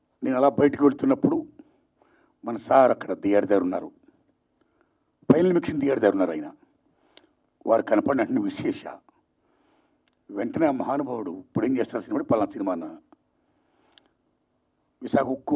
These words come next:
ఆంధ్ర ఉక్కు ప్లాన్ చేసుకుంటున్నా సార్" అని చెప్పా. ఆయన ఓ మాట అన్నారు, "నారాయణమూర్తి గారు, మీ సినిమాలు సక్సెసా, ఫెయిల్యూరా పక్కన పెట్టండి, మీరు చేసే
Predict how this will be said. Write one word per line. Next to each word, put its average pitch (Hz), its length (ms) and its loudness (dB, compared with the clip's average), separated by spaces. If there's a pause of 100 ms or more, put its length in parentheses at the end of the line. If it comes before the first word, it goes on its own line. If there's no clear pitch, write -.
ఆంధ్ర 113 280 -2
ఉక్కు - 140 -12 (160)
ప్లాన్ 98 240 2
చేసుకుంటున్నా - 380 -4
సార్" 82 140 -12
అని 78 120 -12
చెప్పా. - 220 -14 (960)
ఆయన 95 200 -2
ఓ - 20 0 (100)
మాట 107 120 2 (100)
అన్నారు, 92 260 -4 (960)
"నారాయణమూర్తి 131 540 0
గారు, 131 160 -2 (920)
మీ 107 80 -6 (100)
సినిమాలు 143 340 0 (140)
సక్సెసా, 156 440 -2 (140)
ఫెయిల్యూరా 139 420 2 (440)
పక్కన - 260 0
పెట్టండి, 80 340 -10 (1400)
మీరు 160 240 6 (400)
చేసే 170 300 2